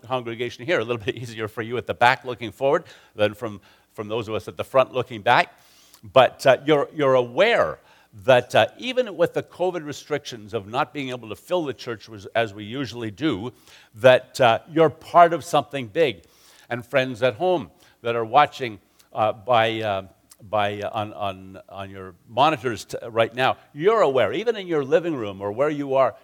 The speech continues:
you're aware that you're a part of this fellowship and you're a part of something, uh,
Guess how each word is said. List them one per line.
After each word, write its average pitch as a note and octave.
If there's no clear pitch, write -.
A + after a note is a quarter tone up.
you're G#3
aware F3
that -
you're C#3
a A#2+
part E3+
of F#3
this B2+
fellowship F2+
and A2+
you're A#2
a G#2+
part D#3
of D3
something, A#2
uh, A2